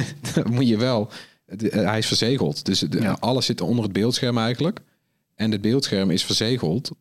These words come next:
Speaker 1: op, of vastgedrukt op een bepaalde manier met zo'n rubber randje. Omdat anders dan is hij niet meer waterdicht. En dat moet je dus weer, eh, zelf dan terugdrukken met een soort van pers.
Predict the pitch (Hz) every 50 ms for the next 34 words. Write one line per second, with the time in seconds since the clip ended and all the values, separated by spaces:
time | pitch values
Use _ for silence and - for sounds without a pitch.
0 | _ - - - 82 78 - - - - - - 113 - - 107 92 95 92 82
1 | - 90 - 92 92 92 - 98 92 90 85 85 85 85 87 95 92 - - 98
2 | 92 95 104 98 101 92 95 98 110 120 117 - - - 110 127 - _ _ _
3 | _ _ _ - 113 110 107 101 - - 120 123 117 98 87 90 80 82 85 80
4 | - - _ _ - 98 - - 92 92 90 87 87 87 90 - - 113 131 117
5 | - 107 - 101 107 104 117 113 107 107 107 101 - - 101 101 101 101 92 90
6 | - _ _ _ _ _ _ _ _ _ _ _ - 95 92 92 92 87 - 107
7 | 107 120 110 104 101 92 - - - 117 120 117 - - 107 120 117 - 151 131
8 | 120 110 104 - - 107 95 - - 90 - - - 107 123 151 - - - -